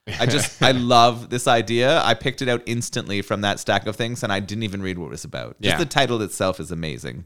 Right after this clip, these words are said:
Speaker 2: Yep.
Speaker 1: Voyage of the Rock Aliens. Yes, sign me up.
Speaker 2: I mean, the guitar spaceship.
Speaker 1: Yeah.
Speaker 2: <laughs>
Speaker 1: Oh, so good.
Speaker 2: Yeah.
Speaker 1: Um, the music and the fact that it is basically like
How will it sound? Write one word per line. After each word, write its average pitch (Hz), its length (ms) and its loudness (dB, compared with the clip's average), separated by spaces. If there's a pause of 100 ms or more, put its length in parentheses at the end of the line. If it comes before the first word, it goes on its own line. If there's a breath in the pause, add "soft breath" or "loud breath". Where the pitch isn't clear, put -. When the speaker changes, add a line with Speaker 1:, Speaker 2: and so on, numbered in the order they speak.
Speaker 2:
Yep. 101 120 2
Speaker 1:
Voyage 107 180 0
of 92 100 -4
the 87 100 -4
Rock 82 240 0
Aliens. 104 520 -4 (260)
Yes, - 500 -4
sign 104 240 -2
me 85 120 -4
up. 58 200 -8
Speaker 2:
I - 40 -2
mean, 120 160 2
the 113 60 2
guitar 107 320 2
spaceship. 78 600 -4 (200)
Speaker 1:
Yeah. 135 280 4
Speaker 2:
<laughs> - 80 4
Speaker 1:
Oh, - 140 10
so 147 340 6
good. 127 400 0
Speaker 2:
Yeah. 92 240 2 (140)
Speaker 1:
Um, 139 360 6 (380)
the 139 180 -4
music 151 560 4 (400 loud breath)
and 120 260 4
the 123 60 0
fact 120 340 4
that 120 160 2
it 110 100 -2
is 110 420 2
basically 127 1040 0
like 110 280 0